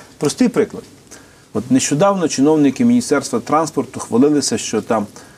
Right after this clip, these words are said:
е, почала працювати українська авіакомпанія, український лоукост. Я дивлюся, а куди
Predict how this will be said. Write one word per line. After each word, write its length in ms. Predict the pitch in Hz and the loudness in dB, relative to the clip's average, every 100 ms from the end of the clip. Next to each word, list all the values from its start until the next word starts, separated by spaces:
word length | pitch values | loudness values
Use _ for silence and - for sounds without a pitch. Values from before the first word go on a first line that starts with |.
| _ _ | _ _
е, 360 | 101 101 101 98 | -2 0 2 0
почала 440 | - 107 175 170 | -4 -2 0 0
працювати 680 | 123 120 - 117 139 135 120 | 0 -4 0 2 2 0 -6
українська 520 | 104 120 123 104 110 | 0 2 2 0 -2
авіакомпанія, 1200 | 95 95 87 95 104 147 175 170 151 135 131 131 120 | 0 -2 -2 -8 -2 0 0 0 -2 0 -2 -4 -8
український 580 | - - 117 139 - 107 | -12 -2 2 2 0 -4
лоукост. 540 | 104 104 - - - - - | -2 -2 -4 -8 -10 -8 -2
Я 80 | |
дивлюся, 340 | 127 147 131 - | 2 2 0 -2
а 20 | |
куди 220 | - 196 | -2 -2